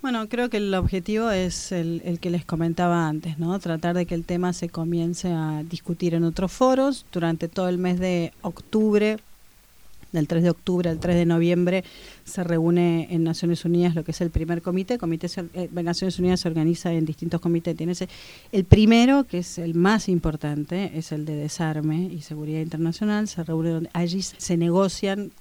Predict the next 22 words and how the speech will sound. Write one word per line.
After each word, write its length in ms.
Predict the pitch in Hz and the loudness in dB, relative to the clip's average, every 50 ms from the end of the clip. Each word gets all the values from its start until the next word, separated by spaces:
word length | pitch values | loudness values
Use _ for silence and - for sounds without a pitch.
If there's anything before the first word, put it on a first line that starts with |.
| - - | -14 -8
todas 220 | - 190 185 180 170 | -6 -4 -2 -2 -2
las 140 | 165 165 | -2 -4
resoluciones 640 | 165 165 - - 165 165 151 - - 180 190 185 170 | -6 -6 -8 -6 -6 -8 -8 -6 -6 -4 -4 -4 -4
relacionadas 800 | 170 151 147 156 156 - 170 160 165 165 170 170 170 165 - 156 | -6 -6 -8 -8 -6 -4 -2 -2 0 0 0 0 -2 -4 -4 -6
a 140 | 151 151 151 | -8 -8 -6
temas 280 | - 165 160 165 165 | -6 -4 -2 -2 0
de 140 | 165 160 156 | 0 0 -2
armas 380 | 156 156 165 170 170 165 165 - | -2 -2 0 0 0 -2 -2 -6
y 40 | 156 | -8
control 400 | - 160 151 147 - 160 160 160 | -6 -4 -4 -4 -4 -4 -2 -2
de 80 | 160 | -2
armas 260 | 165 165 165 170 165 - | 0 0 0 0 -2 -2
que 120 | - 143 | -4 -8
después 260 | 143 - - 160 165 | -8 -6 -6 -8 -6
se 60 | - | -6
aprueba 320 | 160 156 - - 160 160 160 | -6 -4 -4 -4 -2 -4 -4
la 100 | 160 160 | -6 -6
Asamblea 420 | - - 165 165 165 170 170 170 165 | -6 -6 -4 -4 -2 -2 -2 -4 -4
General. 440 | - 190 196 196 185 170 165 165 165 - - - - - - - - - - | -4 -2 -2 0 0 0 0 -2 -4 -6 -14 -20 -20 -20 -20 -20 -20 -10 -2
Y 220 | - 233 233 - - | 0 2 2 2 0
estamos 440 | - 185 - - 208 208 208 202 185 | -2 -4 -2 -2 0 0 0 0 0
yendo 580 | 202 214 214 208 208 202 208 208 220 233 - | 0 0 0 0 0 0 0 0 -2 -2 -6